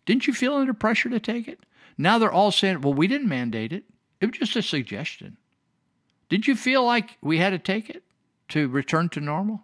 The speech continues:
and have normal life? There, all these leaders now are saying they didn't say that.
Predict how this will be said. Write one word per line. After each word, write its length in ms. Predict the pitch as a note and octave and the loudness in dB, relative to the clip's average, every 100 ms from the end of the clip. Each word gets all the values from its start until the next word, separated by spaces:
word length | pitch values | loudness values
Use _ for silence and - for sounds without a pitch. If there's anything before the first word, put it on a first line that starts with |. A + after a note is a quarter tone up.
| F#3 | -6
and 120 | C3+ | -2
have 260 | D3+ D3 - | 0 -2 -4
normal 360 | B2 C3+ D#3 D3 | -2 -2 -2 -4
life? 320 | C#3 G#3 - _ _ _ _ _ _ _ _ _ | -4 -8 -12 _ _ _ _ _ _ _ _ _
There, 200 | D3+ F#3 - A#3 - | 0 0 -2 -10 2
all 220 | F#3 C#4 | 4 4
these 240 | D#4 B3+ | 4 2
leaders 460 | F3 G#3+ C4 F3 C3+ | 4 2 4 2 0
now 140 | C#3+ | 0
are 120 | D#3 C#3 | 0 0
saying 280 | D3+ C#3+ | -2 -2
they 160 | C#3 D3+ | 0 0
didn't 180 | D4 - | -2 -4
say 220 | - A#2+ | -4 -4
that. 340 | C#3+ E3+ - | -6 -12 -16